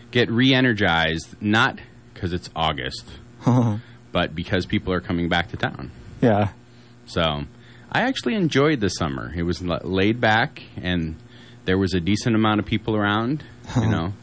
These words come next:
Speaker 1: And I was actually around. Usually I work away from town in the summer.
Speaker 2: Yeah, you
Speaker 1: So
Speaker 2: actually were here for the massive heat wave.
Speaker 1: Yeah, so
Speaker 2: <laughs>
Speaker 1: I got the heat wave it, I got the Sunset Concert it, I got to go swimming a couple times.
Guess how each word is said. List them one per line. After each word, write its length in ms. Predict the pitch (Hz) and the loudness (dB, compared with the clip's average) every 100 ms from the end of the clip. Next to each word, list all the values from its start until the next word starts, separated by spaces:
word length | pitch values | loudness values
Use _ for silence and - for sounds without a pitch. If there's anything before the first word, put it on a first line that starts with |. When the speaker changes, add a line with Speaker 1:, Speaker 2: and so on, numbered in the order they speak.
| - - - | -20 -20 -8
Speaker 1:
And 160 | 98 113 | 0 2
I 60 | 123 | 4
was 140 | 131 | 4
actually 340 | 147 147 147 | 2 2 0
around. 500 | 131 156 262 64 64 | 2 2 -2 -6 -6
Usually 360 | 95 117 131 110 | -2 0 0 2
I 160 | 95 87 | 2 2
work 320 | 104 107 - | 0 0 -2
away 320 | 95 98 147 | 0 2 2
from 380 | - 95 73 78 - - - | 0 -4 -4 -8 -16 -20 -10
town 280 | - 78 76 | -2 0 0
in 80 | 76 | -2
the 40 | |
summer. 380 | - 76 67 - - - | -2 -4 -4 -8 -6 2
Speaker 2:
Yeah, 260 | 135 107 | 4 6
you 120 | 113 131 | 4 4
Speaker 1:
So 60 | |
Speaker 2:
actually 320 | 131 87 143 147 | 4 4 4 4
were 100 | 147 | 4
here 220 | 170 156 | 2 2
for 160 | 131 | 0
the 140 | 120 113 | 0 2
massive 340 | 117 123 139 | 0 0 -2
heat 160 | 175 147 | -4 -2
wave. 420 | 101 95 92 - | -2 -2 -2 -2
Speaker 1:
Yeah, 300 | - 92 76 | 0 0 -2
so 160 | - 123 | 0 2
Speaker 2:
<laughs> 560 | 123 131 135 131 - | 4 4 4 2 0
Speaker 1:
I 80 | - | -4
got 220 | 90 95 | 0 0
the 100 | 95 | 0
heat 280 | 82 123 151 | -2 0 2
wave 300 | 135 135 131 | 4 4 4
it, 120 | 135 | 2
I 140 | 98 82 | 2 0
got 240 | 98 90 | 0 -2
the 80 | - | -2
Sunset 420 | - 101 98 87 | -2 0 0 -2
Concert 540 | 127 131 131 - 131 127 | 0 2 0 0 0 2
it, 100 | 101 | 2
I 120 | 87 | 0
got 160 | 87 - | -2 -2
to 40 | |
go 120 | 82 | -6
swimming 320 | - 117 127 | 0 2 2
a 60 | 117 | 0
couple 260 | - 113 110 | -2 -2 -2
times. 640 | 113 110 110 110 110 - | -2 0 2 0 -2 -6